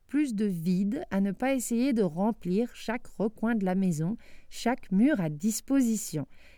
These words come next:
Ça, c'était vraiment pas facile. Je vous invite donc à faire la même chose. Regardez ce que vous achetez en trop en faisant, euh, l'analyse de ce que vous jetez, donnez ou vendez. Donc, regardez vraiment dans tous ces sacs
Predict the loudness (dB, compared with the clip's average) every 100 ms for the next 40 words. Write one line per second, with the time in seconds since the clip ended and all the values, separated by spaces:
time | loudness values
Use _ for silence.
0 | -20 -18 -8 -6 -4 -2 2 2 2 2
1 | 4 4 4 0 0 -2 -2 -2 0 0
2 | 2 2 2 2 0 -2 -4 -2 -2 -4
3 | -6 -8 -8 -6 -4 -2 -2 -2 -2 -2
4 | -2 -2 -4 -8 -16 -16 -16 -18 -6 0
5 | 2 2 2 2 2 0 2 2 2 2
6 | 0 0 -2 -2 -2 -6 -2 0 2 0
7 | 0 2 2 2 2 2 2 4 2 2
8 | -2 -2 -6 -4 -2 -2 -2 0 2 2
9 | 0 0 2 2 2 0 -2 -2 0 0
10 | -2 -4 -2 2 4 4 2 2 2 2
11 | 0 -2 -4 -4 -4 -4 -10 -10